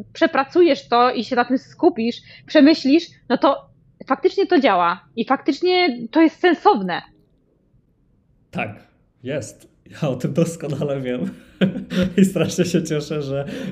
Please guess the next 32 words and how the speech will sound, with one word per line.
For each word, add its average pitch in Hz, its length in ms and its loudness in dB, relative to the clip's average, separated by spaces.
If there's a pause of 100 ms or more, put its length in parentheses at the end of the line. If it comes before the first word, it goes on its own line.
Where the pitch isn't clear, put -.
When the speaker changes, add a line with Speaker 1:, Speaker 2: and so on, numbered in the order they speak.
Speaker 2:
widzisz 143 260 -8
to 165 80 0
podobnie 147 380 -4
i 139 40 -2
możesz 135 300 -4
o 131 40 -4
tym 127 160 -10
opowiadać 123 520 -6
innym 123 240 -8
ludziom, 120 360 -10 (340)
że 120 120 -10
to 123 120 -6
nie 127 140 -4
tylko 127 280 -4
ja 120 120 -2
jestem 120 380 -8
tą 120 160 -6
osobą, 117 380 -8
która 120 440 -8
to 123 300 -8
w - 180 -16
ten 151 140 -6
sposób 147 340 -8
postrzega. 113 580 -8 (320)
Ja 127 100 -4
też, 139 260 -6
y, 143 340 -2
lubię 147 240 -6
porównać, 139 680 -6
y, 131 160 -8
mózg 139 360 -10
do 131 380 -4